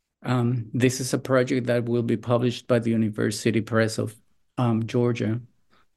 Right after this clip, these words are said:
And I'm also finishing a manuscript on Mexican and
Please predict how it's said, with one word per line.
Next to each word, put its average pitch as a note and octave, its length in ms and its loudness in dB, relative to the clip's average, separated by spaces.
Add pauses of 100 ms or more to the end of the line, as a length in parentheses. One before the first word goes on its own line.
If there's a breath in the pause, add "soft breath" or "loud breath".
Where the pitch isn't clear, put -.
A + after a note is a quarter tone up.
(120)
And C3+ 420 0
I'm A#2 160 -2
also C3 340 0
finishing C3+ 720 -2
a A#2+ 200 0
manuscript B2 880 0
on A2+ 480 2
Mexican C3 640 0
and A2+ 460 0